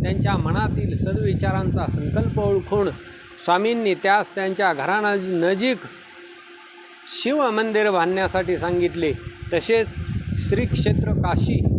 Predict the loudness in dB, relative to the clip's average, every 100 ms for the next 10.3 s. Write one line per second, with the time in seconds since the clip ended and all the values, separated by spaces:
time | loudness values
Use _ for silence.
0 | 4 2 2 0 0 0 0 0 0 0
1 | 0 0 2 0 0 0 0 0 0 -2
2 | -2 0 -2 -2 -2 -2 0 -2 0 0
3 | 0 0 0 2 2 0 -2 -6 -2 2
4 | 2 2 0 -4 -16 -16 -2 -2 0 0
5 | 0 0 0 0 0 -2 0 0 -2 0
6 | 2 2 2 2 2 -2 -4 -14 -20 -20
7 | -20 -20 -20 -20 -20 -20 -20 -20 -20 -20
8 | -6 0 4 4 4 2 2 0 2 0
9 | 2 -2 0 0 0 0 2 2 2 0
10 | 2 0 -2